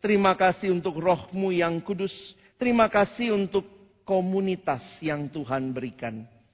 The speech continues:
Membangun hidup kami makin serupa denganmu.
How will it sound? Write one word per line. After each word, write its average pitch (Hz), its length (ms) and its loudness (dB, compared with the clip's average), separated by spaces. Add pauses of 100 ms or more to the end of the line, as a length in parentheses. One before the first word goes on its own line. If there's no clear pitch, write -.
(260)
Membangun 139 720 -2
hidup 135 400 -8
kami 117 320 -8 (560)
makin 135 480 -6
serupa 117 560 -8 (480)
denganmu. 110 560 -10